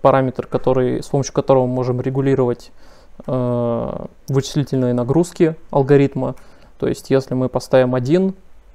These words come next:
то там каждый второй скан, э, будем, э, анализировать, поставим два, каждый третий и так далее.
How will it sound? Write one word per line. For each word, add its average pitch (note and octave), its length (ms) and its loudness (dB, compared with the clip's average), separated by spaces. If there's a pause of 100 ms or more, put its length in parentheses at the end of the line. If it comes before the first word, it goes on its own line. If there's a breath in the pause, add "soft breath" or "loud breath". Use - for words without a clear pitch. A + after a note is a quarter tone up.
(800)
то C3+ 800 6
там - 160 -4
каждый C3 340 2
второй B2+ 380 4
скан, B2+ 360 -2 (200)
э, C3 240 -2
будем, B2+ 440 0
э, A#2+ 480 0 (180)
анализировать, B2+ 760 0
поставим B2+ 400 -2
два, C#3 200 4
каждый B2+ 340 -4
третий - 380 -6
и - 20 -8
так C3+ 200 -6
далее. B2+ 340 -2